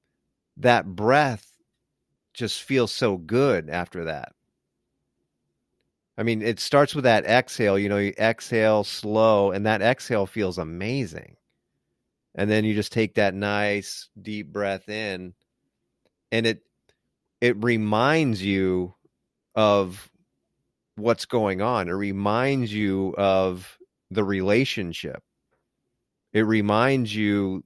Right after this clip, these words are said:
that your existence here is in partnership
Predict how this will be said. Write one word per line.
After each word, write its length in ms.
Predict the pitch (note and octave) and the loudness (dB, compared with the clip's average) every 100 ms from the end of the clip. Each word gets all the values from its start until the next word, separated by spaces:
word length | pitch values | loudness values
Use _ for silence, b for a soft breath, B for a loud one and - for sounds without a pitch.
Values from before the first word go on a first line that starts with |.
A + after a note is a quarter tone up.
| - | -12
that 440 | F2 G#2 F#2+ F#2 - _ _ _ _ _ _ _ _ _ _ _ _ _ _ _ _ _ _ B3+ B3 _ _ _ _ _ _ _ _ _ _ _ _ _ _ _ - | 0 4 4 2 -2 _ _ _ _ _ _ _ _ _ _ _ _ _ _ _ _ _ _ _ _ _ _ _ _ _ _ _ _ _ _ _ _ _ _ _ -2
your 300 | A#2 C#3+ C3+ | 4 6 6
existence 720 | A2 G2+ C#3 C#3 C3 G#2+ - | 4 0 0 0 -2 -4 -4
here 280 | A#2 G2+ | -2 0
is 300 | G2+ A2 G#2 | 0 0 -2
in 200 | G#2+ G2+ | -4 -6
partnership 1000 | F2+ - A#2 C3+ G2+ G#2 G2 - G2+ F2+ | -8 -4 -2 -2 -4 -6 -4 -4 -4 -4